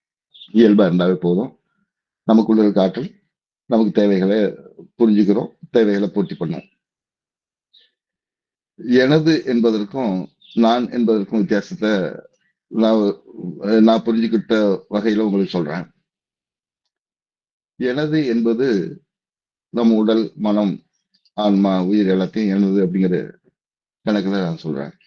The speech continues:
நான் என்பது நமக்குள்ள இருக்கிற அந்த இறைத்தன்மை.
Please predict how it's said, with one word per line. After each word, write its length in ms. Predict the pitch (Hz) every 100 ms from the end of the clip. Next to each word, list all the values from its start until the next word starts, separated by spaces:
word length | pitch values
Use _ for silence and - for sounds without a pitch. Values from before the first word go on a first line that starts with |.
| _ -
நான் 440 | 127 120 135 120
என்பது 480 | 123 110 110 160 123
நமக்குள்ள 400 | 117 120 120 120
இருக்கிற 300 | 113 123 127
அந்த 180 | 110 104
இறைத்தன்மை. 520 | 104 92 90 87